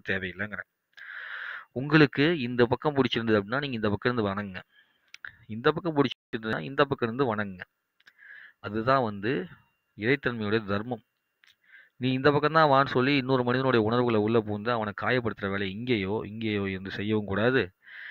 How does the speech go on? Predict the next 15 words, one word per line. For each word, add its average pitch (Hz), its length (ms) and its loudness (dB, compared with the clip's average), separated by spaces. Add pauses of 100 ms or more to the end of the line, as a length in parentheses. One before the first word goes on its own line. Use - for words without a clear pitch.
(240)
இங்க 139 280 -2
இந்த 117 220 0
மாதிரி 139 300 4 (380)
வணங்குறவங்களை 123 560 2
வந்து 104 200 -4
நம்ம 113 200 0
இங்க 104 160 -8
இருந்து 101 220 -6 (120)
கேலியும் 123 460 0
பண்ணக்கூடாது. 98 480 -8 (1200)
இந்த 120 160 -2
மூணு 151 260 0
வேலையுமே 131 440 2
பண்ணாதீங்க 92 440 -4
முத. 87 160 -10